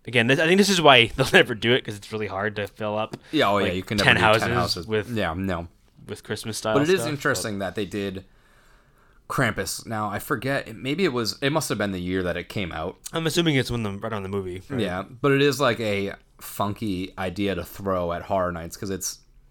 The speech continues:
Speaker 2: you know, October,
Speaker 1: Yeah.
Speaker 2: September, October hits, it's all Halloween, not
Speaker 1: True,
Speaker 2: Christmas. It's
Speaker 1: true. But that movie came out around Halloween, didn't it? Like, that wasn't, like, a horror, it wasn't a Christmas movie.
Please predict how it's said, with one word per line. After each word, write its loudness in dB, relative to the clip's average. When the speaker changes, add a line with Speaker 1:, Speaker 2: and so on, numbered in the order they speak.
Speaker 2:
you -4
know, -2
October, 0
Speaker 1:
Yeah. -4
Speaker 2:
September, 0
October 2
hits, -4
it's -8
all -6
Halloween, -2
not -16
Speaker 1:
True, 8
Speaker 2:
Christmas. -2
It's -6
Speaker 1:
true. 4
But -2
that 6
movie 6
came 2
out 4
around 0
Halloween, -4
didn't -4
it? -2
Like, -6
that -2
wasn't, 0
like, -6
a -12
horror, -6
it -6
wasn't 2
a -6
Christmas -6
movie. -16